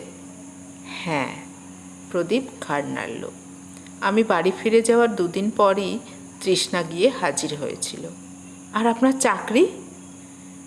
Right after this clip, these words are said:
"না, তার হয়নি, তৃষ্ণার হয়েছিল বছরখানেক পর।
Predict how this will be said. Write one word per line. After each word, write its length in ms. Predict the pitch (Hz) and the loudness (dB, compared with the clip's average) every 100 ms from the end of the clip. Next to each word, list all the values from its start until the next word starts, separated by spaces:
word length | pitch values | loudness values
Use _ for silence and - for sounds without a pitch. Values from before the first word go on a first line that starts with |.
| - | -4
"না, 120 | 294 285 - - - - - - - - | 2 2 0 -8 -14 -18 -18 -18 -6 0
তার 420 | 175 160 180 294 | 2 4 2 0
হয়নি, 440 | 285 151 123 - - - - - - - - - - - - - - | 0 0 0 -6 -12 -16 -18 -18 -18 -20 -20 -20 -20 -20 -18 -18 -2
তৃষ্ণার 500 | 254 262 - 226 143 | 2 2 2 0 0
হয়েছিল 500 | 143 - - - - - - - - - - | -2 -4 -6 -8 -8 -10 -14 -18 -20 -18 -2
বছরখানেক 600 | 185 147 - 165 - 196 277 - | 0 0 -2 -6 -6 -6 -6 -4
পর। 200 | - - | -4 -4